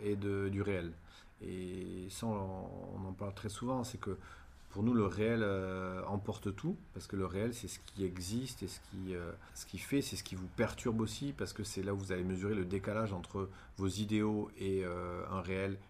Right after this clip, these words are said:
qui soit économique, social, technique, euh, stratégique, euh, du mode de, de décision. Donc,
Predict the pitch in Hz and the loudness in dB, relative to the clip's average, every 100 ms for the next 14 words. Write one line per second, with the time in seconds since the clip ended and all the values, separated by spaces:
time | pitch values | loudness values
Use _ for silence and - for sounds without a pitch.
0 | - - 90 - - 95 98 101 101 98 | -12 -8 -6 -6 -2 0 2 2 0 -4
1 | 95 - 98 98 95 98 101 95 95 - | -6 -4 -2 -2 -2 -4 0 -2 -2 -6
2 | 101 - - - 87 82 82 - 95 101 | -10 -16 -20 -8 -6 -4 -4 -4 -2 0
3 | 98 98 98 98 95 - 90 87 85 95 | 0 -2 -4 -6 -8 -8 -10 -10 -10 -10
4 | 95 95 95 92 92 90 90 95 95 98 | -4 0 2 2 -2 -2 -2 -2 -4 -4
5 | 95 92 90 - 95 82 | -2 -2 -2 -6 -8 -8